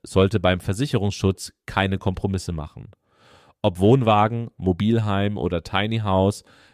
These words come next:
mit der richtigen Absicherung bleibt das Leben auf dem Stellplatz auch im Ernstfall entspannt. Das war volle Deckung für heute. Weitere Informationen rund um die Versicherung von Dauercamping-Objekten finden Sie in der aktuellen Askompakt oder in unserem E-Paper.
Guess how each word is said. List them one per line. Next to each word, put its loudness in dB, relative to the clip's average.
mit -2
der 2
richtigen -4
Absicherung -2
bleibt 0
das -4
Leben 0
auf -6
dem -6
Stellplatz -4
auch -4
im -8
Ernstfall -6
entspannt. -8
Das 0
war 2
volle 2
Deckung -4
für -2
heute. -2
Weitere 2
Informationen 0
rund 2
um -2
die -4
Versicherung -4
von -2
Dauercamping-Objekten -2
finden 0
Sie -4
in -4
der 0
aktuellen 0
Askompakt -4
oder 4
in 0
unserem -4
E-Paper. -8